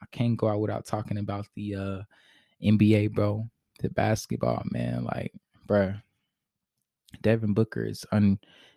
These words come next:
he's unreal. He's like watching, you ever, you ever play two K and you cut the, the two K sliders all the way up on a hundred? <laughs> That's like watching Devin Booker, bro.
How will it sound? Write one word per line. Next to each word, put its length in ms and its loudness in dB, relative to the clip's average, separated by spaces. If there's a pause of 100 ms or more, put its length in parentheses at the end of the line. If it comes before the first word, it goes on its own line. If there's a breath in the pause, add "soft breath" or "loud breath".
he's 240 4
unreal. 500 6
He's 220 4
like 220 4
watching, 640 4
you 300 6
ever, 160 6
you 220 6
ever 100 4
play 220 0
two 180 -4
K 200 -2
and 140 2
you 80 0
cut 240 -4
the, 180 -10 (440 loud breath)
the 80 -4
two 200 0
K 220 -4
sliders 520 -6
all 200 0
the 80 -2
way 220 2
up 160 -4
on 100 -2
a 60 -4
hundred? 460 0
<laughs> 300 6 (520 loud breath)
That's 200 -4
like 180 -2 (100)
watching 440 0
Devin 280 -4
Booker, 280 -6
bro. 320 -8